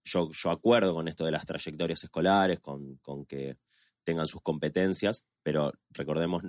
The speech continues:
recordemos que ese proceso de aprendizaje tiene un tiempo, tiene X cantidad de años, y luego de esa X cantidad de años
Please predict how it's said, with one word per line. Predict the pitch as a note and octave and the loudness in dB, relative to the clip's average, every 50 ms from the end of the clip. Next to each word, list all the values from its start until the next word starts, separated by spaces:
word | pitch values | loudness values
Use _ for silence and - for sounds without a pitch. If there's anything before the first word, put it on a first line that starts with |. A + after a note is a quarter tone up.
| - - _ | -10 -14 _
recordemos | - - D2 C#2 D2+ D#2+ F2 F#2+ A2 A2 - | -8 -8 -6 -4 -2 -2 0 0 -2 -4 -2
que | - E2 D#2+ | 0 0 2
ese | F2+ - - F2+ D2+ | 2 2 0 0 0
proceso | D#2+ D#2 - - F2+ - - E2+ | -2 -2 -2 -2 -2 0 0 0
de | D2 | 0
aprendizaje | - D#2+ D#2 D#2+ D#2 - G#2+ - A2 - | 0 -2 -2 -2 -2 -2 -2 -4 -4 -4
tiene | - F2 E2 | -2 -2 -2
un | D#2+ D#2+ D#2+ | -2 -4 0
tiempo, | - A2+ G#2+ F#2+ E2+ D2+ - - _ _ | 2 4 4 4 2 -2 -6 -8 _ _
tiene | - D2+ D2 D2+ D2 D2 C2+ - | -6 -4 -4 -2 -4 -4 -6 -4
X | - F2+ F2 F#2+ F2 | -6 -4 -4 -4 -2
cantidad | - E2 D#2+ D#2+ E2 F2 F2+ F2+ | -2 -2 0 2 4 4 6 6
de | F2+ F#2 | 6 6
años, | G2 G2+ G#2 A2 A#2 C3 C#3+ - - - - - - _ | 6 6 6 6 6 4 4 0 -4 -16 -20 -20 -18 _
y | - F2 E2+ | 0 2 4
luego | E2 F2+ F#2+ F#2+ F#2 | 6 8 8 8 8
de | F#2 | 6
esa | F#2 - F2 | 4 4 4
X | F#2 F#2+ F#2+ F#2+ | 2 2 2 0
cantidad | - E2+ D#2 D2 E2+ F2 F2+ F2+ | 0 0 0 2 4 4 6 6
de | F2+ F#2 | 6 6
años | G2 G#2+ A#2 B2+ C#3 - - | 6 6 6 6 4 4 0